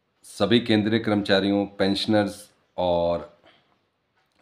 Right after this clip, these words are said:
रेलवे कर्मचारियों के लिए, जेसीओ ज़ोआर्स के लिए एक बहुत बड़ी खुशखबरी आ रही है। और दोस्तों, ये आपका जो है सुप्रीम कोर्ट का एक ऐतिहासिक फैसला है,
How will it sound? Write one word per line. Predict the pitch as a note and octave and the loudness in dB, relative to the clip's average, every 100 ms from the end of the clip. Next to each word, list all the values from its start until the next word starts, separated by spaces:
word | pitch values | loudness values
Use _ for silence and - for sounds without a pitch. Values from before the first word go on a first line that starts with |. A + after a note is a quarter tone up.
| - | -16
रेलवे | D#2 F#2+ A2 A#2 | -6 -2 2 2
कर्मचारियों | A2 G2 G2 F#2 G2 | 2 0 0 0 -2
के | F#2+ F#2+ | -4 -6
लिए, | F#2 F2+ | -6 -4
जेसीओ | F#2 F#2+ - G#2 | -4 -4 -2 -2
ज़ोआर्स | F#2 F2+ F2+ - | -2 -2 -4 -6
के | E2 | -10
लिए | D#2+ D2+ C#2 _ _ _ _ _ _ _ F#2+ | -10 -12 -14 _ _ _ _ _ _ _ -10
एक | F2+ E2+ | -8 -2
बहुत | G2 A2+ | 2 4
बड़ी | A2 | 2
खुशखबरी | A2+ G#2+ - F#2+ G2 G#2 | 2 -2 -2 -2 2 2
आ | F#2 | 2
रही | F2+ | 0
है। | F#2 F2+ - | -4 -6 -8
और | F2 E2+ E2+ E2+ - | -6 -2 -2 -4 -6
दोस्तों, | F2 G2+ A2+ | -6 -4 -2
ये | G#2 F2+ G#2+ A2+ A#2 | -4 2 2 2 2
आपका | G2+ F#2+ - F#2+ | 0 -2 -2 -4
जो | F#2 F2 | -2 -6
है | E2 - _ _ _ _ _ _ _ _ _ _ _ _ _ _ _ _ | -8 -12 _ _ _ _ _ _ _ _ _ _ _ _ _ _ _ _
सुप्रीम | - - A#2 A2 B2 B2 | -18 -8 -6 0 2 2
कोर्ट | A#2+ A2 - | 2 0 4
का | |
एक | G#2+ G#2 G2+ | 2 2 -2
ऐतिहासिक | F#2+ F#2 F2+ F#2 - | -4 -2 -6 -4 -6
फैसला | - F#2 - F2+ | -2 -2 -2 -4
है, | D#2+ D#2+ | -4 -8